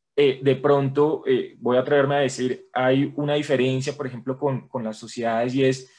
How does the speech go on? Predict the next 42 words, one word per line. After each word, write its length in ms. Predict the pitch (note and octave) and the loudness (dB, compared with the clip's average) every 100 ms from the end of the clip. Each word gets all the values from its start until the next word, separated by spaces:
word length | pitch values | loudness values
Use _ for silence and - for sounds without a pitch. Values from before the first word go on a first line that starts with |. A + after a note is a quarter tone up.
| _ _ | _ _
la 180 | C3+ C3+ | -6 -2
capacidad 680 | C3 - B2+ B2+ B2 A#2 A#2+ | -4 -4 -6 -4 -2 -2 0
de 100 | C3+ | 0
ir 260 | D3 D3 | 0 -2
un, 240 | C#3 D3+ D#3+ | -6 -10 -10
un 180 | E3+ D3+ | -12 -4
poco 280 | F3+ F3 F3 | -4 0 0
más 280 | E3 E3 | 0 -2
a 60 | E3+ | -4
la 120 | E3+ | -6
minucia. 640 | D#3+ B2 D#3 D#3 - G2 - _ _ _ | -2 0 0 0 -4 -8 -10 _ _ _
Hombre, 460 | B2 A2+ G#2 - _ | -2 0 0 -4 _
¿qué 120 | C#3 | -2
pasa 340 | C#3 C#3 C#3 | 2 2 2
si 160 | C#3+ D3 | -6 0
yo 160 | B2+ | 0
tengo 340 | B2+ C3+ C3 C3+ | 2 0 4 4
un 160 | C3+ C3+ | 4 2
hijo 260 | C3+ C3+ | 0 -4
con 120 | C3+ | -6
una 140 | B2 B2 | -6 -2
discapacidad? 880 | C3 - B2 A#2 - A#2 C3 A2 - _ _ _ | -4 -4 -10 -10 -6 2 2 2 -6 _ _ _
Yo 200 | C3 C3 | 0 0
quiero 380 | C#3 D3+ D3 D#3 | 4 4 4 2
que 120 | E3 | -4
el 80 | C3+ | -4
fideicomiso 680 | C3+ A#2+ A#2+ A#2 B2 D3 | -2 -4 -4 -6 -6 -6
me 120 | D3 C3+ | -6 -2
pague, 920 | C#3 C#3 D3 D#3 E3 E3 E3 - _ - | -2 0 0 -2 -4 -4 -4 -8 _ -10
eh, 380 | B2+ C3+ C3 B2+ | -6 -2 -2 -2
lo, 320 | C3 B2+ A2+ | 2 2 0
las 500 | C#3 B2+ B2 A2+ - | -4 2 2 2 -2
enfermeras 840 | C#3+ C3 B2+ C#3 E3+ E3+ D#3+ D#3 D3 | -6 -2 0 2 2 2 0 0 -4
y 180 | B2+ | -6
todo 200 | A2 C#3 | -2 0
el 100 | C#3+ | 2
tema 220 | C3+ D#3 D3+ | 0 -4 -2
médico 400 | E3+ E3 D#3+ D3+ | -2 -2 -6 -10
que 100 | D3 | -10
requiere 320 | A#2+ - B2+ | -10 -6 -6
esa 160 | C3+ | -6
persona. 380 | C3+ B2+ D3 A#2 | -10 -4 -4 -4